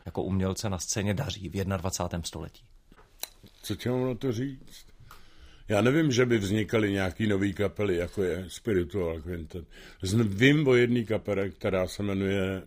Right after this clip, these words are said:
Speaker 2: Brontosaur Revival. To opravdu stojí za to.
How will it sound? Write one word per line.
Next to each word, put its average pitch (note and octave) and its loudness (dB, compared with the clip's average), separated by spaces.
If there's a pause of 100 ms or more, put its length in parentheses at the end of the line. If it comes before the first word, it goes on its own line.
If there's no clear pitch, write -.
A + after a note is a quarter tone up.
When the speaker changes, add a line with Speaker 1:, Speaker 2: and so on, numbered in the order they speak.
Speaker 2:
Brontosaur F#2 0
Revival. C#2 -4
To A#2 0
opravdu C3+ 2
stojí G#2+ 0
za D#2 -6
to. C2+ -14